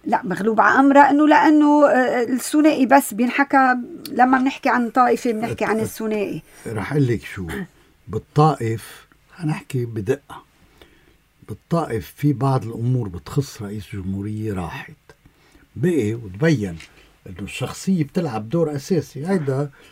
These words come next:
Speaker 2: جوزيف
Speaker 1: الرئيس
Speaker 2: عون
Speaker 1: جوزيف عون.
Speaker 2: فارض حاله كرئيس جمهورية. على كل شيء، على الحكومة، على مصرف لبنان،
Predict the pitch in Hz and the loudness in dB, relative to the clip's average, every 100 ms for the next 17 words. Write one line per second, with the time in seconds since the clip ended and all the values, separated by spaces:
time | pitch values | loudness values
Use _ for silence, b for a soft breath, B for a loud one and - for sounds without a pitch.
0 | b 123 131 120 120 - - 123 139 170 | b -6 -2 -2 -2 -2 -2 -2 -4 -6
1 | - - - - 233 214 156 - 151 160 | -10 -14 -16 4 4 4 0 -2 -2 -2
2 | 147 185 180 196 180 190 185 180 147 123 | -2 -2 -2 -2 0 0 0 0 -2 -4
3 | 135 _ _ _ _ 95 117 151 _ - | -14 _ _ _ _ -12 -10 -12 _ -6
4 | 160 190 185 226 190 - 117 120 147 131 | -2 0 0 -2 -2 -8 -8 0 2 0
5 | - 120 - 117 139 147 151 139 B B | -2 -8 -6 -2 0 4 2 0 B B
6 | 113 123 131 123 120 - 120 95 - 95 | -6 -2 -2 -2 -4 -6 -8 -8 -8 -10
7 | 76 78 107 131 147 | -10 -10 -6 -2 -2